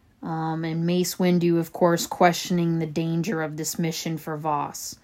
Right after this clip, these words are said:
Um, Voss ends up sending a transmission to Aayla Secura. "By now, you've heard I've gone over to the Confederacy. Follow your own path and forget about me."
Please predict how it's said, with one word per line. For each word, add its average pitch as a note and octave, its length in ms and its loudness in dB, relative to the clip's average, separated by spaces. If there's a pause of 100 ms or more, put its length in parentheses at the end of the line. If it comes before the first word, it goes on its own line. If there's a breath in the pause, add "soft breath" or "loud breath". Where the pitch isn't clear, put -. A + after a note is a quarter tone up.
(560 soft breath)
Um, E3 640 -2 (1200 soft breath)
Voss F#3 420 6
ends G3 180 4
up F#3+ 140 2
sending F#3 300 4
a F3+ 60 2
transmission F3+ 680 2
to F3 100 2
Aayla F#3 300 4
Secura. B3 800 6 (340 loud breath)
"By F3 160 6
now, F#3+ 340 6
you've E3+ 300 0
heard G3+ 320 6
I've F3 220 4
gone F3 300 4
over F3+ 280 6
to F3 220 0
the E3 100 -2
Confederacy. G3+ 1040 2 (440 soft breath)
Follow G3 560 6
your F3 260 4
own F#3+ 240 6
path F#3 440 6
and F3+ 120 2
forget E3+ 340 0
about D#3+ 300 2
me." D3+ 340 -6